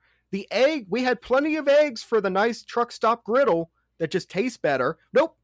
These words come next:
those are gone now. No more eggs, I guess. Beer's gonna go warm. 'Cause I love everyone's just also just sitting around drinking beer,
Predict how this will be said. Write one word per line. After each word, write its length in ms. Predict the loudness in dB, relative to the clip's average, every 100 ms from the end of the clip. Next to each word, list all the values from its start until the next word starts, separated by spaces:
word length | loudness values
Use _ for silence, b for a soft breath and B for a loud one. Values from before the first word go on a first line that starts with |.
| _ 0
those 260 | 4 4
are 60 | 2
gone 340 | 2 2 2 0
now. 420 | 0 2 2 0 0
No 160 | 2 4
more 160 | 4
eggs, 320 | 6 4 2
I 120 | 0 2
guess. 520 | 0 0 -2 -4 -16 _ _ _ _ _ _
Beer's 360 | 0 4 2 2
gonna 200 | 0 2
go 140 | 2
warm. 500 | 0 0 0 0 -2 -8 B B
'Cause 120 | 2
I 80 | 4
love 240 | 4 4
everyone's 400 | 2 2 -2 -2
just 180 | -6 -4
also 280 | -4 -4 -6
just 220 | -6 -6
sitting 280 | -6 -4 -2
around 240 | -2 -4
drinking 420 | -8 -10 -10 -12
beer, 440 | -10 -8 -6 -6